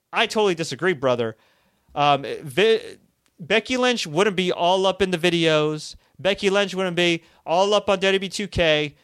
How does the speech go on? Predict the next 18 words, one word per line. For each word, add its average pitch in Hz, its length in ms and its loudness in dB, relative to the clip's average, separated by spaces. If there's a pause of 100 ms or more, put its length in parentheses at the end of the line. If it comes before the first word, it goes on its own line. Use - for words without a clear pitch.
(640)
in 208 160 2
the 220 100 2
ring 214 200 2
with 208 100 0
The 208 80 -2
Rock 180 320 2
and 180 80 -6
all 175 100 0
these 165 160 -8
guys 151 380 2
if 151 200 -6
she 165 180 -8
wasn't 160 480 0
over 147 380 2
with, 139 180 2
with 135 180 -2
Vince 135 200 0
McMahon. 117 440 -4